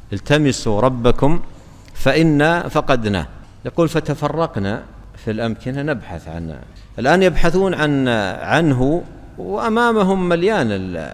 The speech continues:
الأرض مليئة بالأحجار، لكن يبحثون عن ماذا؟ عن هذا المحجر المعين الذي أطلق عليه اسم معين فقط. هذا يوضح لك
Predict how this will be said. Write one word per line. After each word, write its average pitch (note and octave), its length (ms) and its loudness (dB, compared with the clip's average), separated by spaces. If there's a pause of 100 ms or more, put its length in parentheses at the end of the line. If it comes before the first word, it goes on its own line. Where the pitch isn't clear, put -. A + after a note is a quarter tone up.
(280)
الأرض C#3 240 -4
مليئة D#3+ 420 -2
بالأحجار، G2+ 760 -6 (100)
لكن D#3+ 380 -2
يبحثون D#3+ 500 -4
عن C#3 260 0
ماذا؟ F#2+ 380 -2 (380)
عن D#3+ 160 2
هذا A3 320 2
المحجر F3+ 640 0
المعين F#3+ 640 0
الذي F#3 440 0
أطلق E3+ 520 0
عليه C#3 420 2 (520)
اسم B2 340 4
معين E2+ 460 -2 (120)
فقط. D3+ 280 -2 (600)
هذا D#3 200 0
يوضح D3 460 0
لك D3 200 0